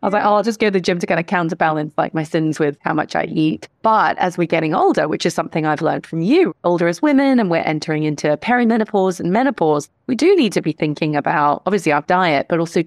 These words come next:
exercising in different ways, not necessarily just running and full cardio, like, really thinking about strength. So what advice would you have for women as we're getting older? What are the things that women in particular should think about with their health?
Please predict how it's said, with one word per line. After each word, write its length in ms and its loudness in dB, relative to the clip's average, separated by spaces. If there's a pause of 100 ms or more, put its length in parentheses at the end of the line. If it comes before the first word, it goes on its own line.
(120)
exercising 720 -4
in 120 -4
different 380 -4
ways, 500 0
not 220 -2
necessarily 580 -2
just 220 -8
running 360 -2
and 220 -2
full 180 0
cardio, 520 0
like, 160 2
really 220 -2
thinking 340 -4
about 260 -4
strength. 480 -6 (340)
So 180 0
what 160 0
advice 420 -2
would 160 -4
you 80 -4
have 180 -2
for 440 0
women 280 0
as 160 -2
we're 120 0
getting 480 -2
older? 320 0 (240)
What 160 0
are 60 4
the 60 0
things 280 -2
that 120 -4
women 300 0
in 80 -4
particular 460 -2
should 260 -2
think 180 -2
about 300 -4
with 140 -4
their 160 -4
health? 480 -2